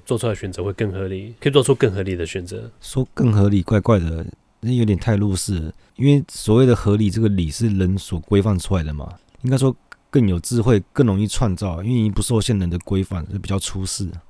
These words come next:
Speaker 2: 其实我蛮讨厌实-，实用主义的，人家都很爱问说，“呃，这可以干嘛？”
Speaker 1: 对啊。
Speaker 2: 我听了就很火大嘛。
Speaker 1: 对啊。
Speaker 2: 嗯。
Speaker 1: 我，我，这个真的受不了欸。
Speaker 2: <laughs> 对，
Speaker 1: 哦，
Speaker 2: 就是因为他
Speaker 1: “你整天画画在干嘛？干画就爽啊。”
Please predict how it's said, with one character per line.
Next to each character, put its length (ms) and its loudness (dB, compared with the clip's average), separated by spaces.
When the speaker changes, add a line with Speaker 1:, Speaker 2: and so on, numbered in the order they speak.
Speaker 2:
其 140 -10
实 100 2
我 80 4
蛮 160 2
讨 160 -2
厌 120 0
实-， 240 -10
实 180 -8
用 140 0
主 200 -8
义 140 -6
的， 60 -14
人 120 -2
家 140 2
都 100 2
很 140 2
爱 100 -2
问 280 0
说 140 -2
，“呃， 80 -14
这 60 -12
可 100 0
以 60 2
干 160 -2
嘛？” 200 -8
Speaker 1:
对 100 -10
啊。 120 -10
Speaker 2:
我 60 -4
听 140 2
了 60 2
就 120 0
很 120 -2
火 220 -4
大 220 -4
嘛。 100 -14
Speaker 1:
对 120 -8
啊。 80 -12
Speaker 2:
嗯。 180 -2
Speaker 1:
我， 100 0
我， 160 0
这 120 4
个 140 8
真 120 10
的 140 6
受 160 2
不 60 4
了 160 0
欸。 180 -10
Speaker 2:
<laughs> 100 -20
对， 160 -2
Speaker 1:
哦， 120 -4
Speaker 2:
就 100 4
是 140 2
因 120 6
为 60 6
他 160 6
Speaker 1:
“你 40 0
整 80 -2
天 80 4
画 140 2
画 80 6
在 60 6
干 140 -2
嘛？ 200 -10
干 140 -10
画 160 -4
就 80 -8
爽 340 -8
啊。” 100 -16